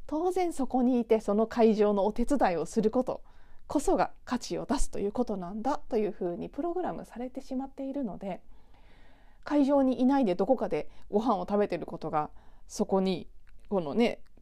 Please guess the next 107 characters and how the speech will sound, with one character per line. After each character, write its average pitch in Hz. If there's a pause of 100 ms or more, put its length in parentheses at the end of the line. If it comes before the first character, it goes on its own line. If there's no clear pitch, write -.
ヒ 190
ュ -
ー -
レ 147
ン 156
博 160
士 160
の 165
言 180
葉 170
に 160
あ 180
る 165
よ -
う 226
に、 370 (360)
素 214
晴 220
ら 214
し 202
い 175
夕 180
食 185
を 190
食 226
べ 180
に 151
行 -
く 185
選 196
択 -
を 196
し -
た 208
ら、 -
こ 233
の 247
ク 339
ラ 330
ス 220
に 208
あ 220
り 220
と 175
あ 165
ら 185
ゆ 220
る 185
恩 185
恵 214
を 208
も 190
た 214
ら 220
す - (220)
だ 196
ろ 240
う 202
な 180
ん 190
て -
誰 247
も 427
思 208
わ 403
な 294
い 226
じ 202
ゃ 190
な 196
い 190
で 185
す -
か。 240 (800)
そ 440
ん 440
な 453
の、 247 (460)
健 403
在 427
意 440
識 285
で 202
は 208
理 -
解 214
で 262
き 269
な 190
い 165
で 175
す -
よ 175
ね。 269
ク 320
ラ 247
ス 208
を 196
手 214
伝 220
わ 262
な 247
い 202
で 190
ラ 226
ン 277
チ、 -